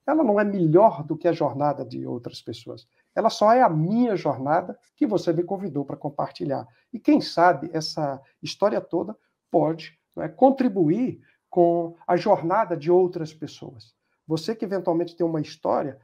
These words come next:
muito parecida com a nossa e ainda não conseguiu, eh, lograr êxito ou realizar o desejo do seu coração,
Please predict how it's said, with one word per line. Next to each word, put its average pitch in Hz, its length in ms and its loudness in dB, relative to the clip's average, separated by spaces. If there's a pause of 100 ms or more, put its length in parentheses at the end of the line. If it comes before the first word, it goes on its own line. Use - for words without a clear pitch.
(140)
muito 170 180 -2
parecida 156 440 -4
com 156 120 -8
a 139 40 -4
nossa 175 480 -4
e 175 80 -2
ainda 226 400 2
não 156 160 -2
conseguiu, 156 680 -4 (320)
eh, 147 180 -6
lograr 156 460 2
êxito 175 480 -2
ou 160 180 2
realizar 180 440 0
o 202 80 0
desejo 175 460 0
do 151 100 -8
seu 165 180 -6
coração, 160 420 -6